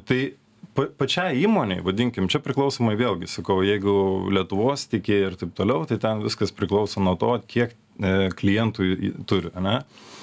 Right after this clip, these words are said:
Bet jeigu mes, e, imame, vadinkim, Amerikos mastą, tai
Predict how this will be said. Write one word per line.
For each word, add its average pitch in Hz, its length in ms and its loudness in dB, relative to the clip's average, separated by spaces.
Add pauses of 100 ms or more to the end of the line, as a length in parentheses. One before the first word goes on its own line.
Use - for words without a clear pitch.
(220)
Bet 98 160 0
jeigu 117 240 0
mes, 113 440 0
e, 98 100 4 (180)
imame, 107 360 2
vadinkim, 104 480 2
Amerikos 170 520 0
mastą, 95 440 -2
tai 101 220 0